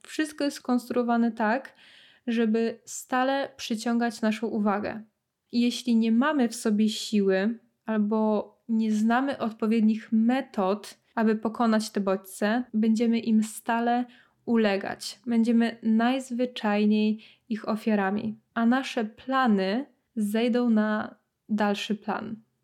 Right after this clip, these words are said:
Przyznam wam się szczerze, że sama zaczęłam u siebie zauważać takie tendencje. I zrobiłam sobie taki trochę rachunek sumienia i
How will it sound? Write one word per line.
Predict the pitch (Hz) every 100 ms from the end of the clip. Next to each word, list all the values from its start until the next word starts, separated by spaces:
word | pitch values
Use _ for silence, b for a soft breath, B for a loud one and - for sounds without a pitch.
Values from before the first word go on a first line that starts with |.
| _ -
Przyznam | - 233 226 214
wam | 208
się | 208 208
szczerze, | - - 226 220 226
że | 214 208 202 208 208 b b b _
sama | - - 240 240 240 240
zaczęłam | 214 220 233 220 214
u | 214
siebie | - 208 208
zauważać | 202 196 202 202 202
takie | 214 208 202
tendencje. | 208 202 196 185 196 - - 214 - _ _ _ -
I |
zrobiłam | 208 214 214 226 220
sobie | 220 220
taki | 220 214 214
trochę | 214 220 220 214
rachunek | 214 226 220 214
sumienia | - 214 214 196 190 214 226 _ _ -
i | 220 214 208 -